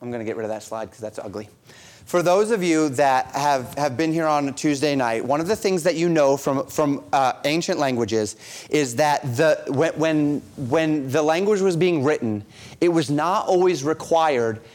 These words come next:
to actually put in a being verb. Uh, the, the verb would be what we call an implied verb, right? So you would have a sentence written out,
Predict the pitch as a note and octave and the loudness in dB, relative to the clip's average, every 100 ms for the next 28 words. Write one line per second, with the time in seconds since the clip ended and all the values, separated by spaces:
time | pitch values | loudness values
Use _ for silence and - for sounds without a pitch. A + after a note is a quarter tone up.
0 | - - F3+ D3 D3+ - F3 F3+ - F3+ | -10 -2 -2 -2 -4 -6 -4 -4 -2 -4
1 | - D#3+ D3 C#3 B2+ C#3 C#3 B2+ A#2+ B2 | -2 -2 -2 -2 -2 0 0 0 0 0
2 | G#2+ E2 - _ _ - - - - - | -2 -4 -14 _ _ -20 -20 -8 -8 -6
3 | - C3 E3 - B2 D#3+ D#3 A#2+ C#3 F3 | -4 0 2 0 0 2 2 0 0 0
4 | E3+ F3 E3+ D#3+ C3+ D3 D3+ D3+ D3+ D3+ | 0 0 2 0 2 0 0 0 2 2
5 | C#3+ C3+ - D3+ C#3 C3 G#2 G2 - - | 0 -4 -4 -2 0 -2 -4 -6 -8 -16
6 | _ _ _ _ - - - C#3 F3 G#3 | _ _ _ _ -20 -12 0 2 2 0
7 | - D#3 C#3+ D3 D#3 C3+ D#3 E3+ F3 - | 2 4 4 2 2 2 2 0 0 0
8 | E3+ A3+ G#3 F#3 G3 - C#3+ A#2+ - | 0 0 -2 0 0 0 0 0 -4